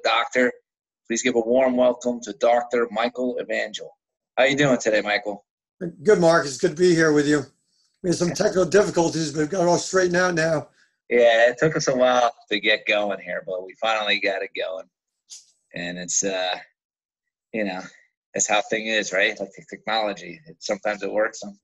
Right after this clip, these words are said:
Speaker 1: sometimes it doesn't. <laughs>
Speaker 2: That's for sure. We're not working now.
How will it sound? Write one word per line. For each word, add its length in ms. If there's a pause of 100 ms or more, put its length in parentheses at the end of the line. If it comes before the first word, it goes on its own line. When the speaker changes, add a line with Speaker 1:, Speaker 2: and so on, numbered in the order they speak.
(240)
Speaker 1:
sometimes 720
it 160
doesn't. 380 (280)
<laughs> 160 (840)
Speaker 2:
That's 180
for 180
sure. 380 (320)
We're 120
not 200
working 320
now. 400